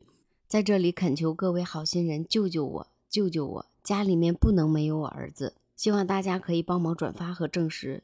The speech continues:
多一份转发，多一份希望，让更多人可以看到这条求助信息。祝愿全天下的好心人都有好报。再次感谢大家，我急需您的帮助，愿好心人伸手相助，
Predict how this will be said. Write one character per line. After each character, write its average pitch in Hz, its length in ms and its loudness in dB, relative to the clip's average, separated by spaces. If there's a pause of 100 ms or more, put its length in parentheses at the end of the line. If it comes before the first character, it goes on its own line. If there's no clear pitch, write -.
(120)
多 190 160 0
一 175 120 2
份 175 160 -2
转 160 220 -2
发， 175 320 -8
多 196 160 -2
一 165 120 -2
份 160 140 -2
希 165 280 -6
望， 175 200 -8 (240)
让 214 200 2
更 226 180 2
多 226 220 2
人 165 180 0
可 180 120 -4
以 170 100 -2
看 240 280 -6
到 165 140 -4
这 156 140 -6
条 143 200 -6
求 151 200 -8
助 151 160 -4
信 156 200 -2
息。 147 300 -6 (340)
祝 233 120 0
愿 196 180 4
全 180 220 -2
天 214 140 -2
下 214 200 -6
的 175 100 -4
好 160 200 -8
心 175 220 -2
人 160 280 -4
都 185 140 0
有 165 120 0
好 170 200 -8
报。 - 300 -8 (180)
再 190 140 -2
次 - 140 -8
感 160 200 -8
谢 156 140 -8
大 151 180 -10
家， 147 260 -10 (280)
我 170 140 -4
急 170 180 -6
需 226 240 -4
您 175 220 2
的 160 80 -6
帮 160 240 -4
助， 156 200 -8 (200)
愿 220 160 2
好 175 200 -6
心 208 220 -2
人 160 220 -2
伸 208 200 -2
手 - 200 -6
相 165 260 -4
助， - 220 -6